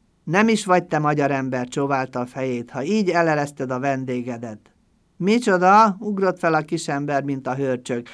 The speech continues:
de aztán csak visszaült a körte mellé, és nyugodtan folytatta:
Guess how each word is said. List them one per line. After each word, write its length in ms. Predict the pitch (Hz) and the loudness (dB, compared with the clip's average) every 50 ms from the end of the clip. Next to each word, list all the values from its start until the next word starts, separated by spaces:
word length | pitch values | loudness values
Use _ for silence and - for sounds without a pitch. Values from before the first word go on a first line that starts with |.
| - - _ | -20 -18 _
de 120 | - 180 | 0 2
aztán 340 | 185 185 185 - 180 170 170 | 2 2 2 0 -4 -4 -2
csak 200 | 160 - 160 151 | -2 -4 -4 -2
visszaült 480 | 190 247 254 254 - 175 160 160 147 - | -2 -4 -4 -2 -2 -2 -2 -2 -2 -4
a 100 | 127 127 | -8 -4
körte 360 | - 180 185 185 185 - 165 | -2 -2 -2 -2 -2 -4 -4
mellé, 260 | 160 160 151 147 139 | -4 -4 -4 -4 -4
és 140 | 135 127 - | -4 -6 -4
nyugodtan 520 | 196 208 214 214 165 160 - - 123 127 | -6 -4 -2 -2 -4 -4 -6 -8 -8 -8
folytatta: 680 | 127 131 123 123 123 123 - 110 110 _ - 120 - - | -8 -6 -6 -6 -6 -6 -10 -16 -16 _ -16 -18 -18 -18